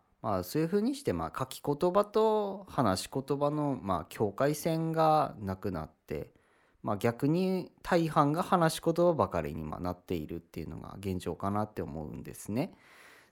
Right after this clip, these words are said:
で、もちろんそうなると圧倒的に他人とのやり取りが言葉を使うことのメインで、となると前回話した、まあ、学問のみたいにですね、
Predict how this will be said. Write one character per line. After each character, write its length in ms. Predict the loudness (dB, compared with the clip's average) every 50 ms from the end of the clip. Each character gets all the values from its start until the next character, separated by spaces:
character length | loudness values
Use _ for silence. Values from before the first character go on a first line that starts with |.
| _ _
で、 540 | -2 2 2 4 4 4 4 4 4 2 0 0
も 160 | 0 -2 -2 0
ち 120 | 2 2
ろ 100 | 2 2
ん 40 | 2
そ 140 | 2 2 2
う 20 |
な 120 | 4 4
る 100 | 2 0
と 160 | -2 4 4 4
圧 140 | 4 4 4 4
倒 120 | 4 4
的 260 | 4 2 0 2 2
に 120 | 2 2 2
他 160 | 2 4 6
人 240 | 6 6 6 4 4
と 180 | 4 4 4
の 80 | 4 6
や 180 | 8 10 10
り 120 | 10 8 4
取 400 | 2 2 2 2 4 2 2 4
り 40 | 4
が 140 | 4 4
言 300 | 2 0 -4 -2 0 2
葉 140 | 2 4 2
を 80 | 2 2
使 260 | -2 -6 -4 -2 -2
う 60 | -2
こ 140 | -2 -6 -12
と 140 | -10 -8 -8
の 100 | -6 -4
メ 180 | -4 -4 -4
イ 140 | -4 -4 -6
ン 160 | -6 -8 -8
で、 220 | -8 -8 -10 -10 -12 _ _ _ _ _ _ _ _ _ _ _ _ _ _ _ _ _ _ _
と 120 | -8 0
な 100 | 2 4 6
る 140 | 6 4 4
と 280 | 4 4 4 4 4 6
前 160 | 4 4 6 6
回 160 | 6 4 6
話 320 | 6 6 4 4 2 0
し 40 | -2
た、 140 | -2 -2 0
ま 120 | 0 0 0
あ、 20 |
学 340 | 0 0 -2 0 2 2 4
問 300 | 4 4 4 4 4 2
の 380 | 2 2 4 2 0 0 -4 -8 _ _ _ _ -6
み 100 | -6 -2
た 200 | -2 -2 -2 0
い 80 | -2
に 140 | -2 -4 -4
で 120 | -4 -4
す 200 | -6 -6 -6 -6
ね、 260 | -6 -6 -6 -10 -12